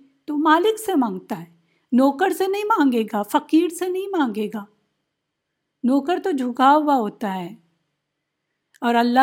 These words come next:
کے علاوہ جن، جن لوگوں سے یہ لوگ مانگتے ہیں، وہ سب اللہ کی مخلوق ہے۔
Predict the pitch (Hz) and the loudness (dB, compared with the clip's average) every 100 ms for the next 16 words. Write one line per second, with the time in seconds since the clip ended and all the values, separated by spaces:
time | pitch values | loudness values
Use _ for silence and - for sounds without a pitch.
0 | 262 262 247 240 240 247 208 240 269 247 | 2 0 0 2 2 -2 -2 0 2 0
1 | 208 277 269 240 233 262 262 254 240 247 | 2 2 4 2 0 -2 0 0 0 -2
2 | 220 214 220 240 294 262 247 196 214 - | -2 -2 -2 -2 -2 0 -2 -6 -8 -10
3 | - 285 226 214 196 208 214 214 185 - | -2 -2 0 -4 -4 -6 -6 -8 -8 -10
4 | 190 208 214 226 190 | -8 -8 -8 -12 -14